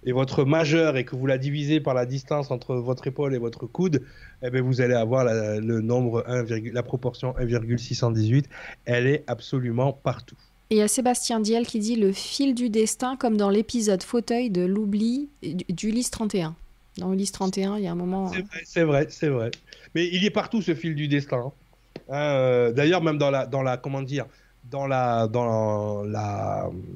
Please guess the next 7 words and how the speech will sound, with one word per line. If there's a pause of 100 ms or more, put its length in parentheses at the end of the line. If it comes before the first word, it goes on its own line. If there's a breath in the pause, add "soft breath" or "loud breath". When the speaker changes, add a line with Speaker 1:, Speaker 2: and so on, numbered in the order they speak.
(200)
Speaker 1:
mythologie
égyptienne,
vous
avez
des
sœurs
filandières